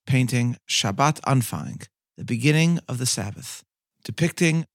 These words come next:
the mother of a household accepting the Shabbat by blessing the Judenstern, the Jewish Shabbat lamp, as the sun descends. The father of the household holds aloft his watch, looking intently at it,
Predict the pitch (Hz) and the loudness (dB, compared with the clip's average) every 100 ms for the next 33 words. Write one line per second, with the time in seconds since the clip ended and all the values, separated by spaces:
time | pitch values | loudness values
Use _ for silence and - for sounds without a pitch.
0 | _ 117 120 127 151 175 180 139 127 127 | _ -2 0 4 4 4 0 0 -2 0
1 | 127 - 98 104 - - - - 143 - | -2 -4 -8 -10 -14 -16 -10 -4 -4 -2
2 | 160 143 135 120 90 76 104 - _ _ | -2 0 -2 -2 -6 -10 -12 -18 _ _
3 | _ - 101 104 139 147 151 143 - 127 | _ -8 -6 -2 0 2 0 -2 -2 -2
4 | 139 151 120 - 95 76 - _ _ _ | 0 0 0 0 -2 -10 -12 _ _ _
5 | _ - 107 143 151 151 - - 127 101 | _ -8 -2 0 2 2 0 -2 -2 -2
6 | 98 104 110 78 - - - _ 110 107 | -4 -4 -6 -8 -14 -20 -20 _ -4 -2
7 | 123 - 98 101 107 - 73 - - - | -2 -2 -2 -4 -4 -4 -4 -8 -12 -14
8 | - _ _ _ - - 185 196 135 82 | -14 _ _ _ -6 2 6 6 4 -4
9 | 101 98 - - - - - _ _ _ | -6 -8 -8 -10 -12 -18 -20 _ _ _
10 | _ - 131 139 139 101 107 - 110 113 | _ -2 -2 0 -2 -2 -4 -8 -8 -6
11 | 90 - - - - - 120 131 123 110 | -8 -10 -10 -10 -10 -8 -4 -2 0 0
12 | 135 - 139 107 92 - - | -2 -4 -4 -6 -8 -10 -16